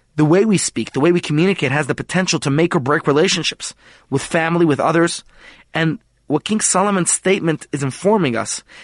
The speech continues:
is that even our financial success, as we s-, saw in his words, "From the fruit of our mouth," it's dependent on our communication skills. And the way he says, "From the produce of our lips," that means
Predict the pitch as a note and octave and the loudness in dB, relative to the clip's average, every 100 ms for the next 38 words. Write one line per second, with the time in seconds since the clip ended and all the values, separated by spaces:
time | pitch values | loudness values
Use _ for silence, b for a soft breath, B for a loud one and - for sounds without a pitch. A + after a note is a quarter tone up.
0 | B D3+ D3 G3 B3 B3 D#3+ - D#3 F3+ | B -2 0 2 2 2 -2 -2 0 0
1 | A3 E3+ C#3 - - A#2 G2+ B2 A2+ A#2+ | 0 0 0 -2 -2 -4 -4 -6 -6 -4
2 | - - - - D#3 C3 C3+ B2+ E3 D#3 | -4 -6 -8 -2 0 0 -2 0 0 0
3 | - A#2+ - F#3 F#3+ D#3+ C3+ C#3 E3 G2+ | -2 -6 -4 0 0 0 0 0 -2 -4
4 | - - _ b b b b b b b | -10 -20 _ b b b b b b b
5 | b - B2+ C3+ - D#3 D#3 E3 E3+ - | b -10 -6 -6 -4 -2 0 -2 -4 -12
6 | _ - A#2 A2+ A2+ A2 - B2+ - A2 | _ -6 -4 -2 -2 -2 -2 -2 -2 -4
7 | - A2 F#2+ - - _ _ _ _ _ | -4 -4 -4 -10 -14 _ _ _ _ _
8 | B B B B D3 D3 E3+ E3+ F#3+ F3+ | B B B B 0 2 4 2 2 0
9 | E3 D#3 - G#3+ F#3+ F3+ - D3+ D3+ D#3 | 0 -2 0 0 2 2 2 0 0 0
10 | - - - b b b b b D#3+ F3+ | -2 -6 -6 b b b b b 2 4
11 | F3 - | 2 0